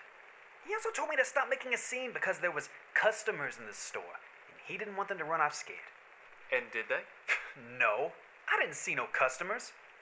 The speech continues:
Speaker 1: But I heard someone else. Sounds like he went to the bathroom in the back.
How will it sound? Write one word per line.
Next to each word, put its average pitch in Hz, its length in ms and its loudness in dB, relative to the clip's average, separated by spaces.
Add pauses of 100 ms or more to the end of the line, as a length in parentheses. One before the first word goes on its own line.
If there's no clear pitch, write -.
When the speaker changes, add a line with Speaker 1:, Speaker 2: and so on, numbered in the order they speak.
(280)
Speaker 1:
But - 100 2
I 139 60 8
heard 196 220 6
someone 139 300 0
else. 120 440 0
Sounds 131 260 -2
like 131 140 0
he 165 80 -6
went 151 180 -4
to 160 60 -4
the 117 180 0
bathroom 147 460 4
in 127 60 -6
the 120 60 -2
back. 151 380 6